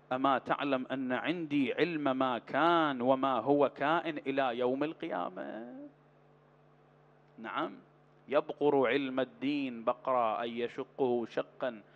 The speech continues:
ويظهره إظهارا. لكن الإمام الباقر عاش مأساة لوعات، يا لوعات عاشها. تدري، كان حاضر واقعة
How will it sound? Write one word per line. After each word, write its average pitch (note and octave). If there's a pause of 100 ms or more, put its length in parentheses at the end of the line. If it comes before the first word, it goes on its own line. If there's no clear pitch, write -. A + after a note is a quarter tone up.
(460)
ويظهره B2+
إظهارا. A2 (1600)
لكن C3+
الإمام C3
الباقر B2+
عاش B2+
مأساة C#3
لوعات، A#2 (1400)
يا E3+
لوعات B2+
عاشها. A#2 (680)
تدري، C#3+ (480)
كان C#3
حاضر D3+
واقعة B2+